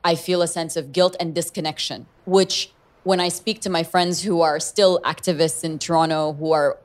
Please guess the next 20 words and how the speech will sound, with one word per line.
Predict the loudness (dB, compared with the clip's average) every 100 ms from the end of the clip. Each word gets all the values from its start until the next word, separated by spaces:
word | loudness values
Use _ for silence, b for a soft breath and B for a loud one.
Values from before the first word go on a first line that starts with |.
| _
organizing | 2 4 4 4 2 0 -2
and | -4
still | -4 -2 -2
a |
part | 0 0 2
of | 0
a | -2
really, | 0 0 0
you | 0 0
know, | 0 0 0
a | -2 -2
strong | -4 -4 0 2 0 -2
voice | 0 0 0
for | -4
the | -2 0
Arab, | 2 2 0 -2
like, | -4 -4 -10 -6
you | -4
know, | -2
world, | 2 2 2 -2